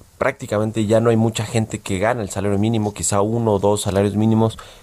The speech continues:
no, no, no es, digamos, eh, ya algo muy común en, en el país.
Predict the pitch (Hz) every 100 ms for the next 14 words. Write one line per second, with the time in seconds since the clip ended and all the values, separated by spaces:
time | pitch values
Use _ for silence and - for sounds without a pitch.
0 | - 101 107 110 104 117 120 - 107 113
1 | 120 120 113 - - - - - 104 107
2 | 110 104 - - - - - 107 113 110
3 | 104 110 - 101 104 113 104 92 - -
4 | 95 92 - 104 110 135 -